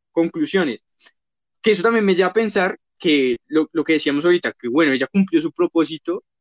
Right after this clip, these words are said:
pero, pues, más allá de eso, ahora ti-, pues, lo que yo sentí también con el final de la película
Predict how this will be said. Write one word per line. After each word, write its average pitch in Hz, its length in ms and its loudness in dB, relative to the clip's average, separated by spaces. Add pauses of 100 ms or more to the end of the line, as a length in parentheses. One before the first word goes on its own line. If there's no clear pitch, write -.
pero, 156 200 0
pues, 151 180 0
más 147 220 0
allá 156 240 0
de 175 220 4
eso, 160 260 -4
ahora 147 280 0
ti-, - 180 -14 (240)
pues, 147 360 -2 (280)
lo 156 140 0
que 185 100 -4
yo 156 160 2
sentí 190 340 -2
también 190 260 2
con 202 120 0
el 202 120 -2
final 175 220 -2
de 147 80 2
la - 80 0
película 190 440 -6